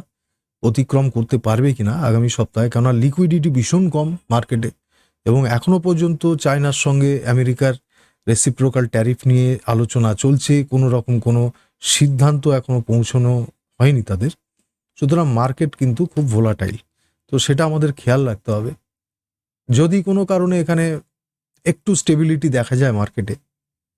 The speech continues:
তাহলে এবং একষট্টি পয়েন্ট এইট এইট, এই সিক্সটি ওয়ান পয়েন্ট এইট জিরো যদি পার হয়ে যায়, তাহলে কিন্তু হান্ড্রেড পার্সেন্ট পর্যন্ত ছুঁয়ে দেওয়ার একটা সম্ভাবনা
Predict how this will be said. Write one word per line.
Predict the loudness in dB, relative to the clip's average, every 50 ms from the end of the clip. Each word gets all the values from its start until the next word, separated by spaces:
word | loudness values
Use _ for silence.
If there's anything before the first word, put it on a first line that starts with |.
| _ _ _ _ _ -2
তাহলে | 0 0 0 0 -2 -2 -2
এবং | 0 2 2 2 0 -2 -4 -4 -4 -4
একষট্টি | -4 -2 -2 -2 -2 -2 -4 _ _ -2 0 0 0 -2 -6 _ _ -4
পয়েন্ট | -2 0 0 -2 -2 -4 -8 -14 _ _ _ -2 0 2
এইট | 2 2 0 -2 -2 -2
এইট, | -2 -2 -4 -2 0 0
এই | 2 2 2
সিক্সটি | 0 0 2 2 2
ওয়ান | 2 2 0 0
পয়েন্ট | 0 0 0 0 0 2
এইট | 2 2 2
জিরো | 2 2 2 0 0
যদি | 0 -2 -2 -2
পার | -2 0 0 0 0 2
হয়ে | 2 2 2 2 2 0
যায়, | 0 0 -2 -4 -8 -14 _ _ _ _ _ _ _
তাহলে | -2 0 0 0 -2 -2
কিন্তু | -2 -2 -2 0 0 -2 -2 -4 -6 -12 _ _ _ -2
হান্ড্রেড | 2 2 2 2 0 -2
পার্সেন্ট | -2 -2 0 0 -2 0 0
পর্যন্ত | 0 0 0 0 0 0 0 -2 -4 -8
ছুঁয়ে | -6 -2 0 2 2 2 0
দেওয়ার | 0 0 0 -2 -4
একটা | -6 -6 -6 -6 -4 -4
সম্ভাবনা | -2 -2 0 0 0 0 0 -2